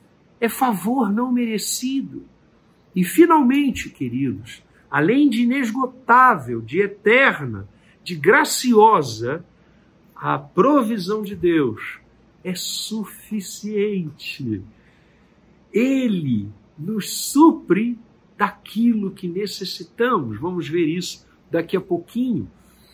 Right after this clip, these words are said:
A provisão de Deus é suficiente porque ela é ele mesmo. Então é isso que eu quero que você, nesta noite, caminhe comigo, aprenda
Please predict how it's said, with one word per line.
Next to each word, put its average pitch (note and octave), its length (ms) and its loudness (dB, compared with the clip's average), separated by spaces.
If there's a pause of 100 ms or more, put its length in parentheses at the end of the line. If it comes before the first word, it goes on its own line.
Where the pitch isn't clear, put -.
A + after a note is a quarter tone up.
(180)
A F#3 100 0
provisão B3 640 2
de G#3+ 140 -2
Deus A3 440 -4
é G#3+ 100 2
suficiente C4 1120 -4
porque - 340 -10
ela B3 400 0
é C4+ 360 0 (240)
ele C#4 420 0
mesmo. F3 880 -2 (460)
Então D#4+ 240 6
é D4+ 60 8
isso D#4+ 320 8
que - 80 -6
eu B3 80 -2
quero B3+ 320 -2
que - 100 -12
você, A3 400 -6
nesta A3 360 -4
noite, A3+ 480 -4 (380)
caminhe B3+ 560 6
comigo, F#3+ 560 0
aprenda G#3+ 840 2